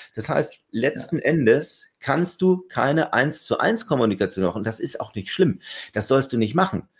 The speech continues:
Speaker 1: Du musst das Tool nur richtig bedeuten. Du kannst, du solltest nicht mit dem Kantentrimmer versuchen, ein Feld zu ernten.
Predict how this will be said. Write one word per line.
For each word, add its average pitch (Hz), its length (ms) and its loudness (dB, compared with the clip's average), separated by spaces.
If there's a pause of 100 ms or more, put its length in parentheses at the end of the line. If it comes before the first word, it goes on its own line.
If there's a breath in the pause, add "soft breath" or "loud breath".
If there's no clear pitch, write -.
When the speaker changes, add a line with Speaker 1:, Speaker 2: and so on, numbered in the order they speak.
(220 soft breath)
Speaker 1:
Du 120 80 2
musst 139 160 4
das 113 120 -6
Tool 139 180 4
nur 131 120 4
richtig 123 320 -4
bedeuten. 160 400 2
Du 95 80 2
kannst, 113 320 -2
du 117 140 -4
solltest 127 360 0
nicht 185 220 -2
mit 175 160 0
dem 151 440 2
Kantentrimmer 151 840 0
versuchen, 147 440 0
ein 151 160 0
Feld 190 260 0
zu - 120 0
ernten. - 500 -6